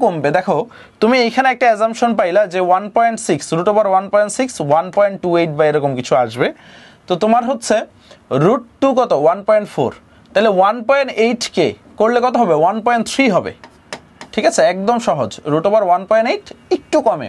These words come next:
ওয়ান পয়েন্ট ফোর থেকে ওয়ান পয়েন্ট থ্রি হবে। আর রুট টেন কে যদি তুমি রুট করো, তাহলে ওই ten to the power minus ten কে রুট করলে ten to the power minus five হয়ে যাবে। এটাই হচ্ছে অ্যান্সার। এটা দ্রুত করে ফেলবা, হ্যাঁ? যখন হচ্ছে ওয়ান পয়েন্ট এইট, ওয়ান পয়েন্ট নাইন বা টু পয়েন্ট নাইন থাকবে, তুমি থ্রি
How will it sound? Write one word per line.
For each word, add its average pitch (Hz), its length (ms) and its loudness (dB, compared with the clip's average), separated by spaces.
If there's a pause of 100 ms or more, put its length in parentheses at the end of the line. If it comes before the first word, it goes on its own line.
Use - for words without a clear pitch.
(120)
ওয়ান 160 200 0
পয়েন্ট 214 220 2
ফোর 208 120 0 (120)
থেকে 240 180 0 (580)
ওয়ান 202 200 2
পয়েন্ট 214 260 2
থ্রি 180 180 -2
হবে। 95 160 -2 (400)
আর 165 140 2
রুট 240 140 -2 (100)
টেন 254 220 2
কে 294 140 0
যদি 269 220 2
তুমি 233 180 2 (420)
রুট 185 160 0 (100)
করো, 170 160 2 (120)
তাহলে 165 220 0 (100)
ওই 160 140 0
ten 185 160 0
to 202 80 -2
the 214 100 0
power 208 180 0
minus 190 280 -2
ten 202 160 0
কে 202 120 0
রুট 165 180 -2
করলে 202 240 2
ten 165 140 -2
to 151 80 -4
the 147 80 -2
power 151 180 2
minus 123 200 -2 (160)
five 127 260 -2
হয়ে 107 140 -2
যাবে। - 140 -12 (600)
এটাই 240 200 4
হচ্ছে 233 200 -2
অ্যান্সার। 139 340 0
এটা 190 120 2 (100)
দ্রুত 208 200 0 (100)
করে 139 160 2
ফেলবা, 104 300 -2
হ্যাঁ? 330 140 0 (460)
যখন 285 240 2
হচ্ছে 277 220 2
ওয়ান 226 200 0
পয়েন্ট 233 260 0
এইট, 208 200 0
ওয়ান 196 180 2
পয়েন্ট 202 260 0
নাইন 185 180 -2 (160)
বা 175 80 2 (180)
টু 208 60 0 (100)
পয়েন্ট 202 260 0
নাইন 170 100 -4 (100)
থাকবে, 160 280 0
তুমি 233 120 2 (120)
থ্রি 254 140 0